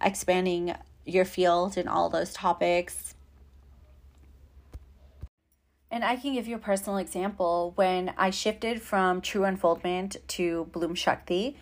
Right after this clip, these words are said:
I got an entirely new website, and my new website had new features in it. There were, there's a lot of integrations on my website. Like, when you buy a program,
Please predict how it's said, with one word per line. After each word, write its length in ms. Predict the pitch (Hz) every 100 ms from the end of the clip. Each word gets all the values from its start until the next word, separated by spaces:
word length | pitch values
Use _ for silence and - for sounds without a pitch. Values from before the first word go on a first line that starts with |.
| - - -
I 540 | 202 185 185 185 180 - -
got 200 | 202 175
an 120 | 262
entirely 540 | 262 202 196 190 180 170
new 160 | 160
website, 440 | 156 170 202 - -
and 100 | -
my 80 | 180
new 340 | 175 175 208
website 540 | 240 170 165 170 160 160
had 540 | - 170 165 165 196 - - -
new 140 | 190 226
features 520 | - 220 - 175 165
in 120 | 160
it. 160 | 156 -
There 100 | 185
were, 220 | 190 - - -
there's 180 | 190
a 60 | 214
lot 320 | 190 165 170
of 60 | 165
integrations 800 | 175 175 170 160 160 170 156 -
on 160 | 170
my 80 | 160
website. 560 | 156 156 - - - -
Like, 200 | 170 - - - -
when 240 | 202 196
you 280 | 196 247 311
buy 320 | 214 156 180
a 80 | 202
program, 640 | - 165 - 202 240 269